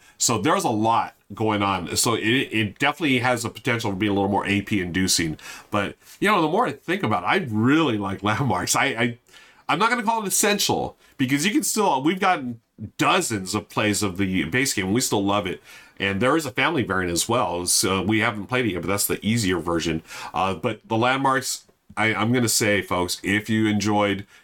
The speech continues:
Cascadia, definitely check this one out. So, so good. Um,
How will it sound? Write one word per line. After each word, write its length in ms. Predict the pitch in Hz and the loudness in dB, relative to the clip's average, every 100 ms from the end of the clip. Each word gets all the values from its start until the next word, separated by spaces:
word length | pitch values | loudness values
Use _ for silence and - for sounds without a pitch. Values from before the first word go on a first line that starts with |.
| - | -6
Cascadia, 800 | 110 101 - 101 92 87 85 - _ _ - | -2 -2 -2 0 0 0 -4 -8 _ _ -4
definitely 360 | 101 - 98 | -4 -2 -4
check 200 | 90 95 | -2 -4
this 220 | 85 82 82 | -2 -2 0
one 160 | 85 | 0
out. 240 | 80 78 - - _ | -2 -4 -8 -18 _
So, 360 | - - 107 98 | -4 0 0 0
so 300 | - 104 90 | 0 0 0
good. 300 | 80 78 73 | -2 -4 -4
Um, 560 | 90 90 87 85 78 | -2 0 0 -2 -4